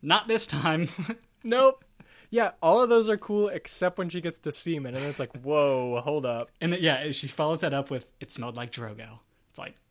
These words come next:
Speaker 1: gross. <laughs>
Speaker 2: Like, hold on. 'Cause you all, like,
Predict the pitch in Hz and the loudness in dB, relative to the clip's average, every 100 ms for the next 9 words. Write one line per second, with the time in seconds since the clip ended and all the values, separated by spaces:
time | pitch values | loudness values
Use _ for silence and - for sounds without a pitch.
0 | _ 151 175 160 - - - - 202 - | _ 2 4 4 2 0 0 -4 -10 -16
1 | _ - _ _ - _ _ 170 - 170 | _ -20 _ _ -20 _ _ -8 -6 -6
2 | 233 139 147 180 240 - - _ _ _ | -2 2 2 0 -4 -10 -20 _ _ _
3 | _ _ - - - 233 214 233 247 233 | _ _ -20 -20 -6 -6 0 0 0 0
4 | 208 | -4